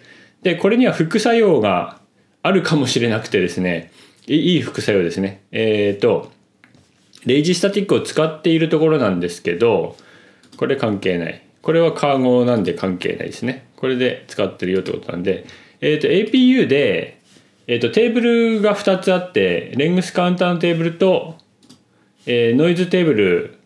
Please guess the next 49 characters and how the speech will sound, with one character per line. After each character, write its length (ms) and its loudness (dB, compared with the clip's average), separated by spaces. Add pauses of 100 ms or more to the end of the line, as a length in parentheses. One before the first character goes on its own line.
(200)
を 340 2
初 160 -4
期 140 -8
化 100 0
す 100 -2
る 100 -2
と 100 0
こ 60 2
ろ 60 0
で 120 2
使 180 -2
っ 80 -6
て 80 -8
い 120 -6
て、 340 -4 (720)
あ 120 0
と 140 0
は 240 2
メ 240 0
イ 120 0
ン 100 0
の 100 0
方 160 0
で、 140 -2
メ 140 0
イ 20 0
ン 60 2
は 40 2
関 160 -2
係 100 0
な 60 0
い 60 0
か、 100 -2
こ 140 0
れ 220 0
使 220 0
う 80 4
よ 60 4
っ 60 0
て 80 0
い 20 4
う 60 2
宣 240 0
言 140 2
を 40 -2
し 80 -10
て 160 -2
い 140 -6
て、 340 -2